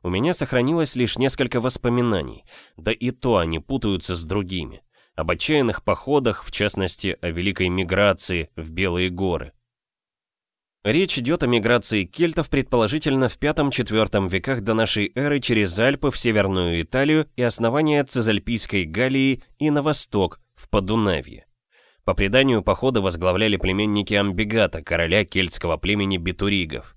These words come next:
Беловес и Сеговес. По пути к месту изгнания мы прятались в телеге, чтобы уберечься от жестоких нападок со стороны победителей, и вздохнули с облегчением, лишь когда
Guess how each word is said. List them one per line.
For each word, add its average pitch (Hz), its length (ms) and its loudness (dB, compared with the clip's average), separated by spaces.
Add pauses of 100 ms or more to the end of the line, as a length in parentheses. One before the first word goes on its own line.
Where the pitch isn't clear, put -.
(120)
Беловес 90 680 -2 (140)
и 107 100 2
Сеговес. 90 840 -2 (1900)
По 98 100 -2
пути 120 260 0
к - 80 -8
месту 135 400 2
изгнания 135 540 2
мы 113 140 2
прятались 127 500 0
в - 100 -8
телеге, 117 460 2
чтобы 95 300 -2
уберечься 98 640 2
от 78 80 0
жестоких 87 500 -4
нападок 104 420 0
со 87 140 -4
стороны 85 420 0
победителей, 85 800 -6 (340)
и 87 120 0
вздохнули 90 500 0
с 131 140 0
облегчением, 143 640 2
лишь 123 180 0
когда 101 320 0